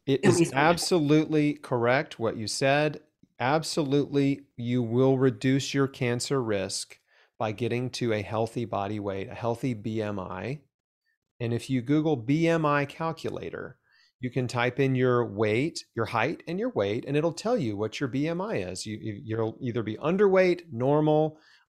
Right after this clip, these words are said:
Speaker 1: overweight, or maybe obese. And it's okay if you're obese, don't freak out. You know,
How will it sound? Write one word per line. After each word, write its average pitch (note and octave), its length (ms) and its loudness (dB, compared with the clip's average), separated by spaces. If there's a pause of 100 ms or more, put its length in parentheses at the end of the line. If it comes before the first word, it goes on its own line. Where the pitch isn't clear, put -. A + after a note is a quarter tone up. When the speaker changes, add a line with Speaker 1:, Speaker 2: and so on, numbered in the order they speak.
Speaker 1:
overweight, C#3+ 800 4 (140)
or A2 160 2
maybe B2 340 2
obese. C3+ 640 -2 (320)
And A#2 100 -2
it's D3 140 0
okay A#3 500 6
if C#3+ 180 0
you're F#3+ 140 4
obese, G3 380 -2
don't F3 240 2
freak G3 280 0
out. F#3 360 0
You D#3 100 0
know, D3+ 260 0